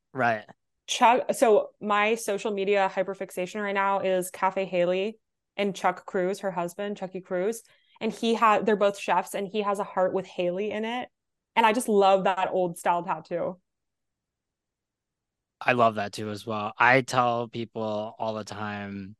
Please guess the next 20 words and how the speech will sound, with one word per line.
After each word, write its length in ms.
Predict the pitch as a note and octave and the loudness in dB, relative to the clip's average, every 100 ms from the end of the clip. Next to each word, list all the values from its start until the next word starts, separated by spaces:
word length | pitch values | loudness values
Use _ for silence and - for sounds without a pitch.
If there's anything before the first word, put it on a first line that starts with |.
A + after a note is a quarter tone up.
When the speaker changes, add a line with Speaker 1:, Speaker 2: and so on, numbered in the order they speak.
| _ - | _ -2
Speaker 1:
you 100 | F3 | 2
know, 120 | A#3 | 4
when 160 | B3 G3 | 2 -2
people 280 | G#3 G3+ | -6 -6
say 280 | E3+ B2+ B2 | 0 4 4
that, 180 | B2 A#2+ | 4 2
like, 520 | A#2 A2 G2+ F#2+ - _ _ _ _ _ _ _ _ | 0 -2 -4 -8 -14 _ _ _ _ _ _ _ _
<sighs> 460 | - - - _ - | -20 -20 -20 _ -4
I'm 160 | A#2+ | -2
joking, 400 | A2+ A2+ G#2+ A#2+ | 0 -2 -2 -4
but 120 | A#2 A2 | -4 -4
it's 240 | G#2+ - | -6 -6
actually, 340 | G#2 F#2+ A2+ G#2+ | -6 -6 -10 -10
like, 180 | G#2 | -10
real. 440 | G2+ G2 G2 A2 - _ _ _ - | -10 -10 -10 -12 -16 _ _ _ -14
You 100 | A2+ | -8
kind 280 | A2 G#2 G2+ | -4 -4 -4
of 60 | |
mean 180 | G2+ G2+ | -6 -4
it. 300 | G#2+ B2 | -4 -4